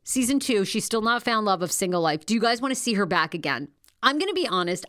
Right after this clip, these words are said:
I adore Debbie, one of the greatest reality T V mothers of all time. I don't wanna see her again unless she's with Colty.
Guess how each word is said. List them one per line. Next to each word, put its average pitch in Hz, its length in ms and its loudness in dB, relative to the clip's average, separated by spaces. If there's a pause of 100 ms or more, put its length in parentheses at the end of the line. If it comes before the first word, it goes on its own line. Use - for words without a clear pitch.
I 220 360 4
adore 185 380 0
Debbie, 202 320 0
one 185 220 -2
of 180 60 -4
the 180 80 -2
greatest 180 720 0
reality 175 500 2
T 185 160 -4
V 165 120 0
mothers 175 420 0
of 175 160 -2
all 160 140 2
time. 175 440 -2 (1000)
I 247 100 2
don't 247 140 0
wanna 254 140 0
see 226 160 0
her 208 80 4
again 175 320 0
unless 175 380 0
she's - 240 -8
with 170 160 -2
Colty. 147 420 -8